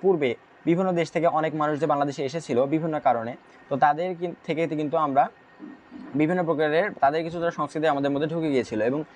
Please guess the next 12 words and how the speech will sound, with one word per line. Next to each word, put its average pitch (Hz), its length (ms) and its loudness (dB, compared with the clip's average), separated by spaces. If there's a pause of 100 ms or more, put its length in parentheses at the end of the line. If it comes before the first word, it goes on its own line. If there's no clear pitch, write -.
(160)
সেটা 170 260 2
ভাষার 139 380 -4
দিক 165 160 -2
থেকে 175 160 -2
যদি 160 140 0
আমরা 156 180 0
চিন্তা 156 260 -2
করি 123 180 2
তাহলে 131 220 2
এখনও 143 260 0
আমাদের 123 240 -2
মধ্যে 123 280 -4